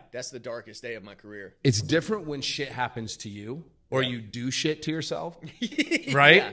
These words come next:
Speaker 2: Than
Speaker 1: for
Speaker 2: when you
Speaker 1: real.
Speaker 2: do it to somebody else,
Speaker 1: Yeah.
Speaker 2: right? Like, like, we're, we're in the hospitality business. Like,
Speaker 1: Yeah.
Speaker 2: we have a gene
Speaker 1: Mm-hmm.
Speaker 2: that, that, that we have to take care of people,
Speaker 1: Mm-hmm.
Speaker 2: other people.
Speaker 1: Mm-hmm.
Speaker 2: And the way we do it is through
Speaker 1: Mm-hmm.
Speaker 2: food.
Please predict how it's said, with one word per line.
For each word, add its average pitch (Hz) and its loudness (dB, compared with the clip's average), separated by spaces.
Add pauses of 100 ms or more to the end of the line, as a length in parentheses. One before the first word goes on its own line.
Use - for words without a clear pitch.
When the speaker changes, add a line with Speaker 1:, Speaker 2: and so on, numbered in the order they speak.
(140)
Speaker 2:
Than 170 4
Speaker 1:
for 165 4
Speaker 2:
when 160 2
you 156 4
Speaker 1:
real. 143 4
Speaker 2:
do 147 6
it 143 6
to 135 -2
somebody 127 0
else, 185 -6
Speaker 1:
Yeah. 110 -6
Speaker 2:
right? 127 0
Like, 135 0
like, 127 -4
we're, 151 -4
we're 139 -2
in 208 -4
the 170 -8
hospitality 120 -2
business. 73 -12
Like, 110 -2
Speaker 1:
Yeah. 117 2
Speaker 2:
we 165 8
have 185 -2
a 143 -6
gene 110 -8 (260)
Speaker 1:
Mm-hmm. 101 -20 (400)
Speaker 2:
that, 123 2
that, 117 -12 (220)
that 113 -12 (100)
we 131 -6
have 143 2
to 123 -2 (140)
take 110 -8
care 104 -8
of - -14
people, 82 -18
Speaker 1:
Mm-hmm. 107 -18
Speaker 2:
other 117 0
people. 110 -10 (380)
Speaker 1:
Mm-hmm. 117 -12
Speaker 2:
And 127 0
the 131 4
way 135 2
we 175 0
do 110 -4
it 131 0
is 131 -2
through 151 0
Speaker 1:
Mm-hmm. - -12
Speaker 2:
food. - -4